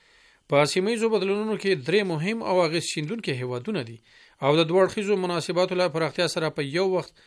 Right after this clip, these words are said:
د نړیوالو اړیکو په حوزو کې ګډې ګټې او اندېښنې لري. تهران، بیجینګ او ماسکو په مشترکه توګه په نړیوال ډګر کې د امریکا له یو اړخیز پال کړچار سره کلک مخالفت کوي. د نړیوالو اړیکو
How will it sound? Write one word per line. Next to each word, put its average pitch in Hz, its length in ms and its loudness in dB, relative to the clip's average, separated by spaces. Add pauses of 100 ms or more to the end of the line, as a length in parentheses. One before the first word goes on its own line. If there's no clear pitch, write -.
(360)
د 139 40 0 (120)
نړیوالو 208 420 6
اړیکو 202 280 -2
په 160 120 0
حوزو 165 280 0
کې 180 160 -4
ګډې 160 240 0
ګټې 156 220 -2 (160)
او 160 60 2 (140)
اندېښنې 127 460 -4
لري. 110 180 -10 (560)
تهران، 165 440 4
بیجینګ 156 340 -2 (120)
او 151 40 0 (120)
ماسکو 175 420 -4 (500)
په 147 160 4
مشترکه 220 480 0
توګه 214 240 0
په 202 120 0
نړیوال 170 340 0
ډګر 156 260 -2
کې 165 160 -4
د 147 40 -2 (100)
امریکا 135 260 -6 (100)
له 147 60 -4 (100)
یو 131 140 -6
اړخیز 123 420 -10
پال 202 300 0
کړچار 190 400 -4
سره 175 180 -2 (380)
کلک 202 400 -8
مخالفت 165 580 -8
کوي. 123 160 -14 (1600)
د - 20 2 (120)
نړیوالو 240 460 4
اړیکو 233 220 -4